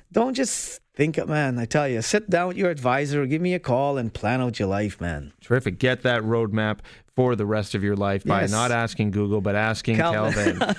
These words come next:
Speaker 1: <laughs>
Speaker 2: Ask K E L V I N dot C A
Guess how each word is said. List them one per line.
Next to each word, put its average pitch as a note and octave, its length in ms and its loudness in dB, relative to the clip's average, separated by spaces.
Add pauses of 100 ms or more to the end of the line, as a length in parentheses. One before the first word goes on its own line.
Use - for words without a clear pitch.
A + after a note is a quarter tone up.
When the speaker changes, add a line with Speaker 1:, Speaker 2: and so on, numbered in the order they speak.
Speaker 1:
<laughs> - 80 -8
Speaker 2:
Ask C3+ 520 0
K D3 260 2
E B2+ 300 0
L B2+ 240 2
V C3 260 0
I A2+ 220 0
N G#2+ 200 0
dot G#2+ 260 0
C A2 300 0 (140)
A G2 40 -2